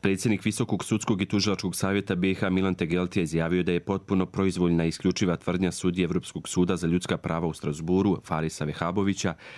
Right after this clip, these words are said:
da se status i izbor stranih sudija u Ustavnom sudu B I H može urediti isključivo izmjenama Ustava B I H, a ne zakonom.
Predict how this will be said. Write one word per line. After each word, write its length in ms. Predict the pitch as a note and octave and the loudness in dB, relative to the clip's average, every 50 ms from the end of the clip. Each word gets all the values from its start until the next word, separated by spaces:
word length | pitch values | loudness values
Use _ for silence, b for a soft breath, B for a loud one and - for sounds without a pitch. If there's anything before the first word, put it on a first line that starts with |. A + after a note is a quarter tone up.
| B B B - | B B B -4
da 80 | G2+ G#2+ | -4 -2
se 120 | - G#2+ | -2 -4
status 480 | F#2+ - - G2+ G2+ - A#2 - - - | -4 -2 -2 -2 -2 -2 -2 -2 0 0
i 60 | F#2 | 0
izbor 240 | F2+ F2 - F#2+ - | 2 2 0 -2 -2
stranih 340 | - - F#2+ F2+ F2+ E2 - | -2 -2 0 0 0 -2 -2
sudija 400 | - - G#2 G#2 G2+ G2 F#2 F2 | 0 0 0 2 2 2 2 2
u 60 | F2 | 2
Ustavnom 320 | F2+ - - F2+ E2+ D#2+ | 0 0 0 0 0 0
sudu 260 | - - F#2 F2+ F#2 | 0 0 2 2 4
B 160 | E2 F2 F2+ F2+ | 4 4 2 2
I 40 | |
H 160 | F2 - F#2 F2 | 2 0 0 2
može 260 | F2+ F#2 F2+ F2 E2 | 2 0 0 0 0
urediti 380 | D#2 E2 F2 F#2 F#2+ - - | 2 2 2 2 2 0 -2
isključivo 520 | E2 - - F#2+ F#2 F2+ - A2+ F#2 F2+ - - | -4 0 0 0 0 2 2 2 2 0 0 0
izmjenama 380 | - G2 G2 F#2+ D#2+ D#2 D#2 D#2 | 0 0 2 2 0 0 0 0
Ustava 400 | D#2+ F2 - - - F2 E2+ D#2 | 0 0 0 -2 -2 -2 -2 -2
B 140 | D#2+ E2 | 0 0
I 60 | D#2+ D2+ | -2 0
H, 220 | - - G2 F#2 - - - | -2 -2 -4 -4 -4 -6 -4
a 80 | F#2 | -4
ne 140 | E2+ E2 D#2 | -2 -2 -2
zakonom. 480 | - D#2+ D#2 D#2+ - - - D#2 D2 | -2 -2 -4 -4 -4 -4 -4 -4 -4